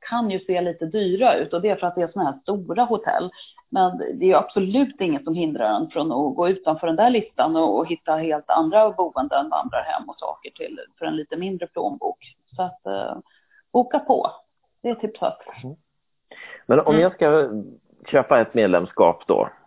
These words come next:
Speaker 2: då går man in på någon hemsida eller? Fia, vad är det för adress dit? Vet du det?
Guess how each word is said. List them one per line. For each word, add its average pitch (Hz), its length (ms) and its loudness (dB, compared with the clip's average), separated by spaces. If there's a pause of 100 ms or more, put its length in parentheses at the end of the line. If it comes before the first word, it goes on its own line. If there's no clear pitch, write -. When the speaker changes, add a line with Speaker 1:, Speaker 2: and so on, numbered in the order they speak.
(260)
Speaker 2:
då 95 100 -4
går 127 200 4
man 131 160 4
in 120 140 2
på 117 100 -4
någon 110 160 0
hemsida 120 760 2
eller? 58 300 0 (1300)
Fia, 117 340 6
vad 127 260 6
är 143 60 6
det 147 80 4
för 117 120 0
adress 110 340 4 (100)
dit? 120 280 -2 (640)
Vet - 180 -10
du - 60 -4
det? 82 180 -2